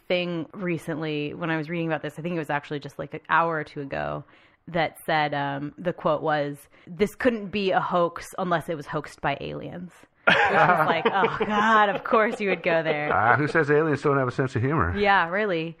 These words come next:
Speaker 2: Practical
Speaker 1: Uh,
Speaker 2: jokers.
Speaker 1: there's also a, f-, a fairly pronounced curve to the spine. Both, there's a hump, like, but I think that's just from the way it was preserved.
Speaker 2: Near the shoulders.
Speaker 1: Yeah, hump near the shoulders, kind of. But also the spine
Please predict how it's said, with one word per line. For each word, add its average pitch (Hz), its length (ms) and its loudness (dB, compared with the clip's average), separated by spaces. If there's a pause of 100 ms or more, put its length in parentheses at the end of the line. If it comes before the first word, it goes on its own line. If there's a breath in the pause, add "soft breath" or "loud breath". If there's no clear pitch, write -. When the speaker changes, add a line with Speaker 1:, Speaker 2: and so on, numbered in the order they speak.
(240 soft breath)
Speaker 2:
Practical 226 380 2
Speaker 1:
Uh, 160 40 -4
Speaker 2:
jokers. 160 840 0 (140)
Speaker 1:
there's 226 300 4
also 240 360 4
a, - 20 4
f-, - 300 -6
a 220 120 6
fairly 208 480 2
pronounced 175 1000 0 (240)
curve 202 600 2
to 208 120 -6
the 165 120 -6
spine. 190 760 -2 (300 soft breath)
Both, 185 260 0
there's 190 200 0
a 175 60 2
hump, 262 480 2
like, 185 180 -6 (120)
but 190 240 0
I 175 60 0
think 196 200 -6
that's 180 240 0
just 180 240 -4
from 180 180 -2
the 165 100 -2
way 156 160 0
it 147 80 -2
was 160 160 -4
preserved. 156 340 -4
Speaker 2:
Near 147 160 4
the 127 60 -4
shoulders. 131 540 0
Speaker 1:
Yeah, 180 200 6
hump 156 240 -4
near 175 160 -4
the 170 80 -2
shoulders, 170 560 -2
kind 190 300 0
of. 196 260 -2 (260 loud breath)
But 196 140 4
also 185 640 2
the 165 160 -4
spine 156 640 -2